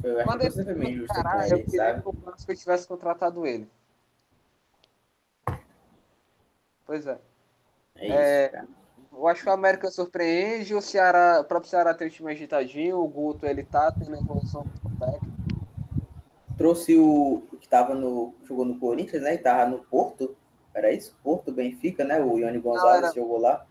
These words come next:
Speaker 1: Ele tava nos Estados Unidos, não, na verdade, aí,
Speaker 2: É.
Speaker 1: só que ele chegou também no time de Portugal.
Speaker 2: Ele tava no Benfica.
Speaker 1: Ah.
Speaker 2: Trouxe o Mendoza também, que tava na França. Bom
Speaker 1: Tô ligado.
Speaker 2: jogador.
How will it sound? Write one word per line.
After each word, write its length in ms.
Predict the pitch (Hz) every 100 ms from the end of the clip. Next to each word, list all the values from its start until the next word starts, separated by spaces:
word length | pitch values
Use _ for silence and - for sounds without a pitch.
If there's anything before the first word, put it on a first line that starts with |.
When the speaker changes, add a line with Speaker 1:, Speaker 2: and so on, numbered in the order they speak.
| -
Speaker 1:
Ele 80 | -
tava 140 | 185 196
nos 80 | 196
Estados 280 | 208 202
Unidos, 220 | 208 160 143
não, 120 | 165
na 80 | -
verdade, 440 | 123 139 160 131
aí, 200 | 127 127 _ 185
Speaker 2:
É. 100 | 147
Speaker 1:
só 120 | 139
que 80 | 151
ele 60 |
chegou 280 | - 151 151
também 260 | 151 151 147
no 260 | 143 135 - _
time 140 | - 139
de 60 |
Portugal. 560 | 131 135 127 139 143 - - - - - - 156
Speaker 2:
Ele 100 | 156
tava 180 | 180
no 80 | 185
Benfica. 440 | 190 202 - 139 _ - - - - - - -
Speaker 1:
Ah. 240 | 107 107 104 _ _ _ _ - -
Speaker 2:
Trouxe 280 | 170 180 196
o 40 |
Mendoza 640 | 190 196 170 156 208 196 185
também, 360 | 175 139 151 175
que 60 |
tava 180 | 156 143
na 140 | 131
França. 580 | 131 - 139 170 175 - _ _ _ _ _ _ _ _ _ _ _ _ _ _ _
Bom 120 | 127 135
Speaker 1:
Tô 60 |
ligado. 160 | 131 131 120
Speaker 2:
jogador. 80 | -